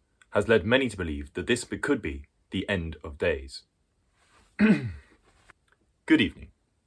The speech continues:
This, good evening. The time is seven minutes past six. Good evening. The time is six o'clock,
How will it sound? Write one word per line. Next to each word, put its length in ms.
This, 360
good 120
evening. 300
The 80
time 460
is 200
seven 320
minutes 320
past 500
six. 540
Good 140
evening. 280
The 80
time 440
is 140
six 220
o'clock, 460